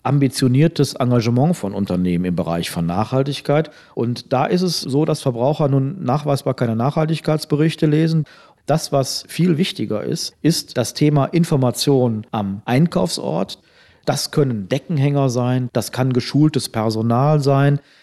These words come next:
das kann auch ein extra Regal sein, was fair gehandelte Produkte zusammenstellt. Alles das sind Möglichkeiten am Verkaufsort. Aber es gibt noch andere. Man kann natürlich Maßnahmen machen wie Aktionswochen.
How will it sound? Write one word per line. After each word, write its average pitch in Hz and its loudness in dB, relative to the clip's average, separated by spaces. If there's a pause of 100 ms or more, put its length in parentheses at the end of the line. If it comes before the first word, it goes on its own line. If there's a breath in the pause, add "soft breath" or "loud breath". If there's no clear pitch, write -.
das - -6
kann 143 0
auch 127 -2
ein 117 0
extra - -2
Regal 131 2
sein, 131 2
was 117 -2
fair 127 0
gehandelte 156 2
Produkte 139 0
zusammenstellt. 117 -4 (300 soft breath)
Alles 160 2
das 143 0
sind 123 -2
Möglichkeiten 127 -2
am 87 -10
Verkaufsort. 151 -4 (460 soft breath)
Aber 185 2
es 170 -4
gibt - -4
noch 139 -2
andere. 139 0
Man 104 -6
kann 123 -4
natürlich 110 -4
Maßnahmen 127 0
machen 120 -2
wie 123 -2
Aktionswochen. 127 -2